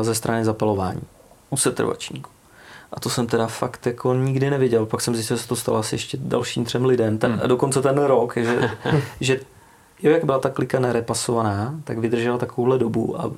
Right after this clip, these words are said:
Speaker 1: asi tam byl prostě špatný přechod průměrů při kalení a, a,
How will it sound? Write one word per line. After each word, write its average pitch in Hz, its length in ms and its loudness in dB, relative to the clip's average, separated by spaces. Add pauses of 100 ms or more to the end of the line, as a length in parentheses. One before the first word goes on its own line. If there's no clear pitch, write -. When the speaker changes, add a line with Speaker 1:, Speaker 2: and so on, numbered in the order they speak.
(460)
Speaker 1:
asi - 260 -4
tam 117 200 0
byl 117 160 2
prostě 117 320 -2
špatný 117 500 -4
přechod 123 400 -4
průměrů 120 640 2 (380)
při - 140 -4
kalení 113 640 0
a, - 240 0 (680)
a, 110 640 2